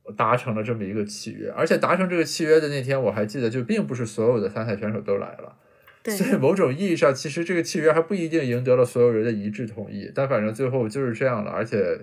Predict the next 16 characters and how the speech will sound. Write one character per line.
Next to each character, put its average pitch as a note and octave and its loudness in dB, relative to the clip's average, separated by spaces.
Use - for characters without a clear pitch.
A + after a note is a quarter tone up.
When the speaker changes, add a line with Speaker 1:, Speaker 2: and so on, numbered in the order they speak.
Speaker 1:
就 C3 -2
照 C3 2
此 G#2+ -6
执 G#2+ -8
行 G#2 -8
了。 - -14
这 C4+ 2
个 G#3+ 4
钱 F#2+ -4
对 F3 0
你 A2 -4
而 F2+ -4
言 D#2 -6
有 G#2+ -6
用 F#2+ -6
吗？ F#2 -14